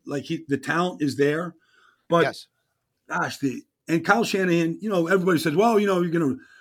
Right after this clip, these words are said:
Speaker 1: really emph-, emphasize the run." Well, that's not gonna change. And they're gonna play action pass. That's great. But what are you doing on third and twelve? What are
Speaker 2: Yeah.
Speaker 1: you doing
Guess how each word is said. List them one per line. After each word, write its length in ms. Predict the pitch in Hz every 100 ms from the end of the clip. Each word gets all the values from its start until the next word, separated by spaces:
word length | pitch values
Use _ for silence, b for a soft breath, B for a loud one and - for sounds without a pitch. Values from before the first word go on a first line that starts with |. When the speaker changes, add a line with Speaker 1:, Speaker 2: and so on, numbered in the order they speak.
| B
Speaker 1:
really 220 | 175 208 160
emph-, 420 | 180 190 180 160
emphasize 500 | 180 196 190 175 151
the 60 |
run." 200 | 170 175
Well, 260 | 180 175 -
that's 220 | 208 -
not 180 | 175 131
gonna 140 | 110 92
change. 420 | 113 90 104 - _ _ _ -
And 100 | 190
they're 80 |
gonna 140 | 196 170
play 240 | - 185
action 300 | 185 170 156
pass. 260 | 165 165 -
That's 200 | 170 -
great. 280 | 113 101 - _ _ _
But 80 | 165
what 120 | 208
are 40 | 233
you 60 |
doing 220 | 190 214 196
on 160 | 131
third 200 | 151 139
and 80 | 110
twelve? 320 | - 104 90 _ _ _ _ -
What 160 | 151
are 40 | 202
Speaker 2:
Yeah. 60 |
Speaker 1:
you 60 | 202
doing 580 | 151 202 190 160 139